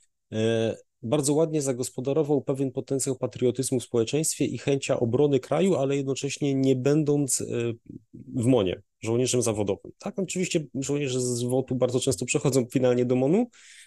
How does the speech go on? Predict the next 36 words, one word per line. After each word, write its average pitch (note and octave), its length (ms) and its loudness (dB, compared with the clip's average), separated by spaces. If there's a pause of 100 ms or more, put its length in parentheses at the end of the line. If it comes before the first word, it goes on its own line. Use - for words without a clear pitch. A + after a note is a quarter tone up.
to - 100 -6
też - 220 -4
nie A#2+ 80 0
jest A2 160 -2
negatywne, A#2+ 580 0
to - 420 -14
jest - 100 -10
pozytywne A#2 440 0
akurat G#2+ 300 -2
zada-, A2 260 -2
działanie. A2 480 2 (420)
Natomiast, C#3 440 0
e, A#2+ 240 -2
bez C3+ 200 -2
dwóch C3 220 -8
zdań, B2 460 2
ym, A2 880 -2 (1160)
jeżeli C3 360 2
miał D#3 240 2
być C#3+ 180 -6
odwieszona B2+ 680 -2
zasadnicza A#2+ 540 -4
służba A#2 320 -2
wojskowa, B2 500 -2
to B2 120 -2
musiała A#2 260 -2
być A2+ 180 -6
to, A2+ 200 -4 (100)
musiała B2 300 0
być B2 200 -2
robiona B2 280 0
w - 60 -14
kompletnie C3+ 500 -2
innym B2+ 240 0
modelu, B2 500 0 (540)
y, A#2 480 -2